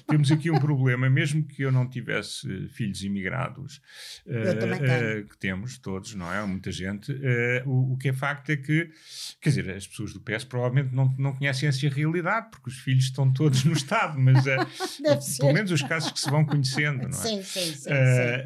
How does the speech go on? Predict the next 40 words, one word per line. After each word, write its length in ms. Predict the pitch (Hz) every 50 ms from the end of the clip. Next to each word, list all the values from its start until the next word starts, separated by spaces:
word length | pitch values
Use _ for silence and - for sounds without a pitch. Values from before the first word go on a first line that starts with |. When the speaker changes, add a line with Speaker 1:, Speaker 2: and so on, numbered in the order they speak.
| 156 139
Speaker 1:
eh, 440 | 123 120 117 117 113 113 113 110 110 107
e 400 | 107 101 101 101 101 98 98 107
ou 140 | 104 101 98
têm 200 | - - 110 110
uma 140 | 107 107 107
grande 320 | 98 110 113 113 107 107
ambição 640 | 107 107 101 101 98 - - 113 117 113 107 104 101
de 80 | -
fazer 320 | - - 104 95 104 107 101
bem 300 | 98 107 110 117 110 107
através 480 | 101 - 92 92 90 95 101 104 101
da 80 | 98 98
J 340 | 98 98 98 95 - - 95 98 104
S 460 | 117 131 135 131 131 - - - 101
e 40 | 95
da, 60 | 185
Speaker 2:
Exatamente. 580 | 180 185 185 185 - - - 165 151 147 131 - - 127 - - - -
Speaker 1:
e 220 | 104 104 95 95
da 120 | 98 104 101
administração 580 | 101 101 104 95 - - 98 - - 101 98
pública. 480 | 98 - 120 117 120 131 135 131 - 202
Speaker 2:
Através 420 | 185 - 202 202 180 214 226 208
do 120 | - 220 220
Speaker 1:
Eh, 40 | 220
Speaker 2:
único 320 | 233 233 233 226 - 233
elevador 340 | 220 202 196 208 190 202 -
social 340 | 120 117 135 131 110 - -
Speaker 1:
exato. 140 | - 107 -
Speaker 2:
que 40 | 208
existe 360 | 190 160 196 202 - - -
hoje, 180 | 214 220 - -
que 60 | -
são 120 | - 214 190
os 60 | -
Speaker 1:
Que 100 | - -
é 20 |
para 140 | - - 107
Speaker 2:
partidos 140 | 110 107 107
Speaker 1:
eles, 100 | 98 95 95 - -
Speaker 2:
políticos. 140 | - - -